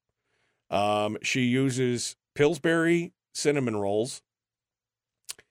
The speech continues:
And then she chops it up into chunks, and then she doctors it up with the, some secret recipe of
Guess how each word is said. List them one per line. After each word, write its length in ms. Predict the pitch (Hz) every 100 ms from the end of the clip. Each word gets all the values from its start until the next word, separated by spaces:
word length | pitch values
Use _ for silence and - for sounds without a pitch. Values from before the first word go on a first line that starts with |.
| _ _ _ _ _ _ -
And 220 | 123 120
then 140 | 127 127
she 340 | - 123 113
chops 320 | - 151 151
it 80 | 143
up 100 | 131
into 140 | 131
chunks, 380 | 110 143 120 120
and 80 | 113
then 80 | 117
she 160 | -
doctors 480 | 101 117 123 120 101
it 80 | 110
up 240 | 110 101
with 200 | 101 92
the, 220 | 98 95 90
some 260 | - 110 101
secret 400 | - 117 101 -
recipe 540 | 107 101 107 110 101
of 120 | 92